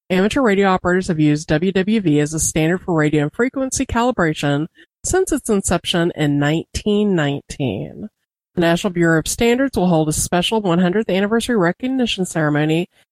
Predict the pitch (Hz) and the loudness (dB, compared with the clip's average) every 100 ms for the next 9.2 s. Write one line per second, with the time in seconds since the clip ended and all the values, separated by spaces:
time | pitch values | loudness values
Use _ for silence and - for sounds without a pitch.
0 | _ - 180 196 254 269 214 185 - 214 | _ -2 0 0 -2 -2 -2 -2 -2 -2
1 | 214 156 - - 160 - 214 160 - 196 | -2 -4 -2 -2 -2 0 -2 -2 -4 -4
2 | 214 254 - 165 156 190 - - 143 143 | -4 -4 -2 0 0 -2 -8 -6 -2 -2
3 | 180 226 - 151 175 226 _ _ _ _ | -2 -4 -4 -4 -4 -10 _ _ _ _
4 | 175 156 165 175 190 - 180 202 165 160 | -2 2 2 4 2 0 -2 0 0 0
5 | 175 180 185 220 220 139 - - _ _ | 0 -2 0 0 0 -2 -4 -14 _ _
6 | _ _ 170 - 170 156 - 170 - 208 | _ _ -2 0 2 0 -2 -6 -2 0
7 | 226 254 202 208 240 170 - 156 151 160 | 2 2 2 0 0 -4 0 -2 0 -2
8 | 170 - 147 147 147 151 - 147 143 143 | -4 -2 -2 -2 -2 -4 0 0 2 0
9 | 135 | 0